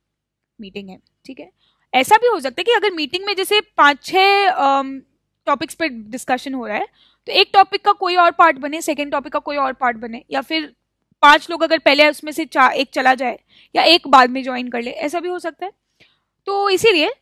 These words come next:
सबसे पहले जैसे नौ बजे मीटिंग स्टार्ट है, इंट्रोडक्शन होगा मीटिंग में कि क्यों बुलाया गया है, या फिर क्यों बुलाया गया तो बता देते हैं, but, um, कि चलो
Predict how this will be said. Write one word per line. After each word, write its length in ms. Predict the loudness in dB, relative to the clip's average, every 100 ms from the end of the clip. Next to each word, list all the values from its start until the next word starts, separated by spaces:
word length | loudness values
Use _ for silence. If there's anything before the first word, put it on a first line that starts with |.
| _
सबसे 320 | -8 -4 -2
पहले 340 | 4 4 4 -4 _ -14
जैसे 220 | -8 -6
नौ 160 | -2 -4
बजे 160 | -4
मीटिंग 300 | -8 -8 -8
स्टार्ट 320 | -2 2 2
है, 160 | 0 -8 _ _ _ _ _ -10
इंट्रोडक्शन 520 | -6 -2 -2 -4 -10
होगा 200 | -6 -6
मीटिंग 340 | -6 -8 -10
में 140 | -12 -18 -18
कि 160 | -18 _
क्यों 200 | -16 -12
बुलाया 260 | -6 -4 -2
गया 160 | -4
है, 260 | -4 -6 -6
या 100 | -8
फिर 300 | -8 -8 -8
क्यों 120 | -12 -2
बुलाया 200 | 0 0
गया 80 |
तो 100 | -2
बता 280 | -6 -2 -2
देते 220 | -2 -10
हैं, 60 | -12 -12
but, 200 | -8 -2
um, 240 | -2 -4 _ _ _ _ _ _ _ _ _ _ -10
कि 80 | -8
चलो 400 | -2 2 2 -2